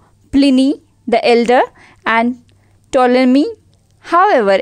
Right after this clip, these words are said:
except the Meg-, eh, except for Megasthenes,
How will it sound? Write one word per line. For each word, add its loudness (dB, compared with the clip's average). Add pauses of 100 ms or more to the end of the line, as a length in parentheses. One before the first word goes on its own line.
except -4
the -2
Meg-, -4
eh, 0 (120)
except -6
for 0
Megasthenes, -2